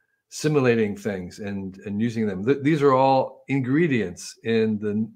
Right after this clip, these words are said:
evolution of the scientific method, which is really, uh,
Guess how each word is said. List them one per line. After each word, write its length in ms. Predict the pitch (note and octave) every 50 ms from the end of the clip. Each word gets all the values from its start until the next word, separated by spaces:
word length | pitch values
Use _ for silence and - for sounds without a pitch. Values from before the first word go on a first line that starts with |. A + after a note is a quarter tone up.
| _ A#2+
evolution 460 | B2+ B2+ B2 A#2+ A#2 A2+ A2+ - A2+
of 80 | G#2 G2+
the 60 | G2
scientific 420 | - B2+ A#2+ A2 A2+ G#2+ G#2+ G2
method, 340 | G#2 G#2 G2+ - G#2+ G2 F#2+
which 240 | A2+ D3 D3 - -
is 180 | B2+ A#2 G#2+ A2+
really, 320 | C#3+ C#3+ A#2+ G#2+ G2+ - - - _ _ _ _ _ _ _ _ _ _ _ _ _ _ _ _ _ - - - A2+
uh, 180 | G#2+ G#2 G2+